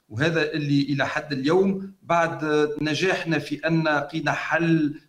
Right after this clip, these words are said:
توافقي في ألفين وعشرين، آه، اليوم عاودنا رجعنا في ألفين واثنين وعشرين إلى ال-، الحل الأولي أو المشروع الأولي، وهذا حسب رأيي أنا غير، غير مقبول.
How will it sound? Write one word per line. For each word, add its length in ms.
توافقي 640
في 200
ألفين 240
وعشرين، 640
آه، 440
اليوم 360
عاودنا 320
رجعنا 300
في 220
ألفين 220
واثنين 260
وعشرين 440
إلى 560
ال-، 260
الحل 340
الأولي 540
أو 180
المشروع 800
الأولي، 640
وهذا 520
حسب 420
رأيي 240
أنا 140
غير، 440
غير 240
مقبول. 640